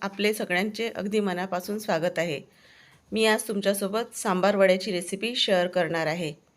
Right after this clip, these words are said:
सगळ्यात आधी आपण सांबाराची तयारी करून घेणार आहोत. त्यासाठी मी एका भांड्यात तेल तापायला ठेवलेलं आहे. त्यामध्ये मी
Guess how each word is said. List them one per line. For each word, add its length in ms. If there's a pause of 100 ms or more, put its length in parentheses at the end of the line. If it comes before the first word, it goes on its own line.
(540)
सगळ्यात 400
आधी 220
आपण 300
सांबाराची 760
तयारी 240
करून 320
घेणार 260
आहोत. 220 (680)
त्यासाठी 420
मी 160
एका 360 (1200)
भांड्यात 420 (200)
तेल 240
तापायला 380
ठेवलेलं 380
आहे. 280 (460)
त्यामध्ये 420
मी 280